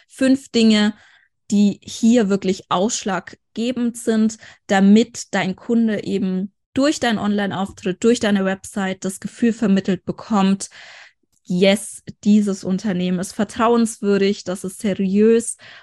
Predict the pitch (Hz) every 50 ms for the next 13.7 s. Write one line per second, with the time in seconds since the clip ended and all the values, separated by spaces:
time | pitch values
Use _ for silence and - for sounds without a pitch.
0 | _ _ _ - 208 202 190 196 196 190 - - - - _ _ _ _ _ _
1 | _ _ _ _ _ _ _ - 240 240 240 208 196 202 196 196 - 202 190 -
2 | - - 185 180 - - 180 190 - - - 202 - - - - 196 170 170 175
3 | 180 175 151 - - 165 180 190 190 - _ - - - - - _ - - -
4 | 190 - - - - - _ - - - _ _ _ _ - - - _ _ _
5 | _ - 208 208 214 226 226 220 - - - _ _ _ - 185 143 - - 214
6 | 285 370 392 - - - 226 - - - 214 185 190 202 226 285 349 - - 226
7 | - - 202 196 202 - - - 220 196 202 196 202 - - 196 - - - -
8 | 214 254 - 226 190 - - - 180 175 180 180 175 175 190 - - - - 233
9 | 240 233 208 226 - - 220 - - 226 - - 196 190 190 196 - - 240 214
10 | 214 208 208 - - - 196 196 196 196 - - - - - 180 196 - - -
11 | - - - 190 175 151 147 - - _ _ - - - - - - - - 226
12 | 214 220 226 226 220 - _ _ - 202 208 208 208 190 196 220 - - - -
13 | - 226 214 202 208 208 - - 233 214 214 196 -